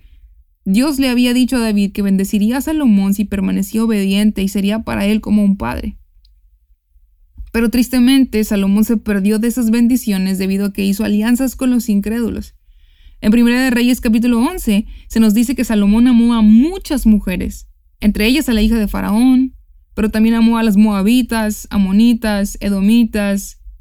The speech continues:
mujeres de pueblos con los cuales Dios ya les había prohibido que se juntaran. Y todo esto ocasionó que su corazón se desviara de Dios y cayera incluso en idolatría con sus mujeres extranjeras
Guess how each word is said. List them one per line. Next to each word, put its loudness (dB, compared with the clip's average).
mujeres 0
de 2
pueblos -2
con -2
los -2
cuales -2
Dios 0
ya -2
les -2
había 0
prohibido 0
que -8
se -6
juntaran. -6
Y -2
todo 0
esto -2
ocasionó 0
que -6
su -6
corazón -2
se -4
desviara -2
de -2
Dios -2
y -8
cayera -2
incluso 0
en 2
idolatría -2
con -2
sus -2
mujeres -2
extranjeras -4